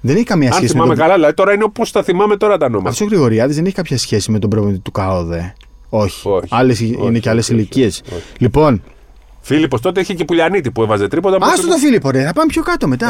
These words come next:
Speaker 2: Α, ναι.
Speaker 1: Λοιπόν,
Speaker 2: Πού
Speaker 1: Καόδη
Speaker 2: είναι;
Speaker 1: είπα εγώ. Πώς είπες, Φίλιππο, εσύ;
Speaker 2: Δεν ξέρω.
Speaker 1: Ωραία, καλά θα πάει αυτό. Λοιπόν, πάμε. Περιστέρι. Εντάξει, νομίζω εκεί είναι ένας. Ένας.
Speaker 2: Περισ-,
Speaker 1: Άγγελος Κορονιός,
Speaker 2: ναι, είναι
Speaker 1: δηλαδή.
Speaker 2: Κορονιός, Κασουρίδης.
Speaker 1: Ναι, ναι, αλλά το μυαλό σου είναι Κορονιός.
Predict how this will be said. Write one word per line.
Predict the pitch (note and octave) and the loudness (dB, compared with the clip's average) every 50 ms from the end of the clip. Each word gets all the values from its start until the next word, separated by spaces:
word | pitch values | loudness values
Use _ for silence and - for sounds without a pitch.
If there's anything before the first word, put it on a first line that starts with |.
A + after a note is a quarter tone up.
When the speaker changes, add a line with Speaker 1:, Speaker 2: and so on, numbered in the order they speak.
| C3+ C3 | 0 0
Speaker 2:
Α, | A#2 | 0
ναι. | A#2 B2+ A2 B2 - - - - - - - | 0 -2 -4 -6 -12 -18 -20 -20 -20 -10 -2
Speaker 1:
Λοιπόν, | - B2 G#2+ - F3+ E3+ B2 F#2+ - - - - | -2 0 2 2 2 2 2 0 -2 -6 -12 -10
Speaker 2:
Πού | - | -4
Speaker 1:
Καόδη | F3+ C3 D#3+ A#3 | -2 0 2 2
Speaker 2:
είναι; | C4+ A#3 | 2 2
Speaker 1:
είπα | F#3 C3+ B2 | 2 0 0
εγώ. | A2 G#2 G#2 | -2 -2 -4
Πώς | - A3+ A3+ - | -4 -6 -4 -4
είπες, | B3 G#3 D#3+ A#2 - | -4 -4 -4 -6 -6
Φίλιππο, | - - G2 F#2+ E2 F2 | -6 -6 -6 -4 -4 -6
εσύ; | E2+ - - - | -8 -8 -6 -4
Speaker 2:
Δεν | F3+ F#3+ E3 | -4 -4 -2
ξέρω. | B2+ G2+ D#2 D2 E2+ - - | -2 -4 -4 -4 -6 -8 -4
Speaker 1:
Ωραία, | - D#3 C#3+ G#2+ | -2 0 0 0
καλά | G2+ C3 C#3+ | 2 2 2
θα | B2+ A2 | 2 0
πάει | G2+ - F2+ | 0 -2 -4
αυτό. | E2+ - - - A2 | -4 -8 -12 -6 -4
Λοιπόν, | A#2+ A#2 A#2 C#3+ B2 | -4 0 0 0 2
πάμε. | A2+ F3+ F#3 D3+ A2+ F2 - - - - - - - - | 2 2 2 2 2 0 -4 -10 -18 -18 -18 -18 -20 -2
Περιστέρι. | - C#3 C3+ B2 A#2+ - - F3 E3+ D3+ A#2 G#2 G2+ G#2 - - - - - - | 0 2 4 4 2 2 2 4 4 4 2 0 -4 -8 -16 -20 -20 -20 -12 -6
Εντάξει, | - A#2 B2+ B2+ A2+ - A#2+ | -4 0 0 0 0 0 -2
νομίζω | G#2+ G#2+ A#2 A#2 A#2+ | -2 0 0 0 0
εκεί | A2 - B2 | 0 0 0
είναι | A#2 A#2 A#2 A2+ | 0 0 0 0
ένας. | A2+ G2+ F#2+ F#2 - - - - - - | 0 -2 -4 -4 -8 -10 -14 -16 -16 -6
Ένας. | - A#2 A2 G2 E2+ E2+ - - - - - - - - - - - - - - - - | -4 -2 -2 -2 -4 -6 -10 -14 -16 -20 -20 -20 -20 -20 -20 -20 -20 -20 -20 -20 -20 -10
Speaker 2:
Περισ-, | - G#2+ G#2 G2+ A#2 C#3 | -4 -2 0 2 2 2
Speaker 1:
Άγγελος | D3 C3 C#3+ C3+ B2+ - | 2 4 2 2 2 0
Κορονιός, | - B2+ A#2 A#2 A2+ A2 G#2 F#2+ | 0 0 0 0 0 0 -2 -2
Speaker 2:
ναι, | A2+ | -2
είναι | F#2 G2+ | 0 0
Speaker 1:
δηλαδή. | A2+ A2+ A2 G#2+ G#2+ A#2+ C3 | 0 0 0 0 0 0 2
Speaker 2:
Κορονιός, | C3+ C3+ C3+ B2+ C#3 D3+ C3+ | 2 2 2 0 0 -4 -2
Κασουρίδης. | - B2+ A#2 - B2+ A#2 B2 D3+ E3 D#3+ E3+ F3+ E3+ - - _ - | -2 -4 -2 0 0 0 2 2 2 2 2 0 0 -4 -12 _ -4
Speaker 1:
Ναι, | D#3 D3 D3+ C#3 - - | -2 0 0 -2 -2 -2
ναι, | D#3 E3 E3 D#3 | -2 0 0 2
αλλά | C#3+ C3 C3 B2 | 2 2 0 0
το | A#2 C3+ | -2 -2
μυαλό | C3 B2 A#2+ B2+ C#3+ | -2 0 2 0 0
σου | D3 - - | 0 0 -2
είναι | D#3 D3 D3 | -2 -2 -2
Κορονιός. | C3 - C3+ B2 B2 A#2+ A#2 | -2 0 0 0 2 2 2